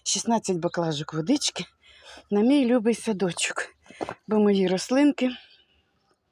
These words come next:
дуже-дуже засумували. Дуже. Сливку. Я її не поливала. Оце тут поливаю навколо, то їй трішечки перепадає. Ну, на ці, на поверхневі коріння.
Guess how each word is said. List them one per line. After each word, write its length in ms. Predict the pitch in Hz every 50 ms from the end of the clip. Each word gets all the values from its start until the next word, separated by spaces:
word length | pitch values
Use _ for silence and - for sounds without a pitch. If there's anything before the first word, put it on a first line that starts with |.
| _ _ _ _ _ _ - _ - - - - - - - _ -
дуже-дуже 840 | 165 165 269 302 320 311 247 254 247 196 175 220 233 226 202 208 196
засумували. 960 | 175 190 180 - - 190 190 185 180 170 156 147 151 160 160 151 147 139 135 - - - - - _ _ _
Дуже. 500 | 160 160 175 185 180 170 160 - 147 143 _ _ _ _ - - _ - - - - - -
Сливку. 560 | - - - - 226 233 214 180 165 - - 196
Я 160 | 220 285 311
її 200 | 285 254 262 262
не 100 | 262 -
поливала. 500 | - 233 240 226 233 208 220 202 185 196
Оце 240 | 226 - - 294 247
тут 160 | - 269 _ -
поливаю 640 | 262 269 254 269 262 294 359 370 339 247 196 175 _ _ - - - - - - - - - - _ _ - _
навколо, 640 | 185 185 214 226 190 - - - 180 165 151 151 170
то 180 | - - 311 339
їй 320 | 320 277 220 214 214 196
трішечки 540 | - - 190 190 - - 165 - - - 175
перепадає. 840 | - - 190 175 170 - - 185 156 185 175 175 165 160 160 160 - _
Ну, 280 | 185 240 269 302 294 247
на 140 | 233 226 208
ці, 300 | _ - - 175 156 160
на 220 | 175 185 180 175
поверхневі 640 | - - 202 196 190 - - 190 175 165 165 160 _ _ _ _ _
коріння. 440 | - 175 165 165 160 156 160 156